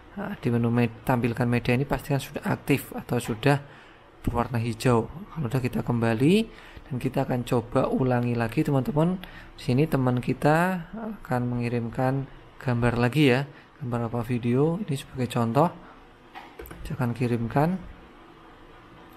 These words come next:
Nah, ini udah ada gambar masuk lagi. Nah, kita akan coba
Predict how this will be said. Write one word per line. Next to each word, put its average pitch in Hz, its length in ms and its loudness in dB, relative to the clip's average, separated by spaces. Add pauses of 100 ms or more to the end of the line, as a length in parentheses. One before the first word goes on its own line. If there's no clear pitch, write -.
(100)
Nah, 120 160 4
ini 120 160 0
udah 123 240 2
ada 123 320 2 (320)
gambar 117 320 0
masuk 113 320 0
lagi. 135 560 2 (520)
Nah, 117 240 0
kita 202 240 -4
akan 120 240 0
coba 127 480 2